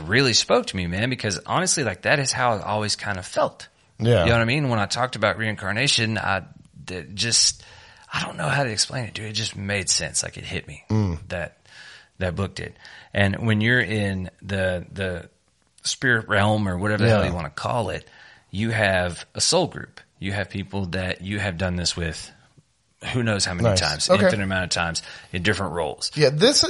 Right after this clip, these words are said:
Speaker 2: this, just real fast, this is actually the book that brought me and you back together in a sense.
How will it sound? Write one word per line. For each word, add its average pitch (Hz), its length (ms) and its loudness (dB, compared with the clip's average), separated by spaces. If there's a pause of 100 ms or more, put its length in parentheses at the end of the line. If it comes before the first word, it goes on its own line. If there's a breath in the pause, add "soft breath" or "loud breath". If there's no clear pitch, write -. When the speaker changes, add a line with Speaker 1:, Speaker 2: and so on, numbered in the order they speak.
Speaker 2:
this, 196 280 2 (140)
just 170 240 -2
real 190 80 2
fast, 160 320 2
this 175 320 4
is 330 180 4
actually 165 360 8
the 123 100 4
book 131 220 0
that 117 100 2
brought - 240 2
me 117 100 0
and 117 80 0
you 117 80 0
back 104 220 2
together 113 420 0
in 95 120 -2
a 87 60 -2
sense. - 420 0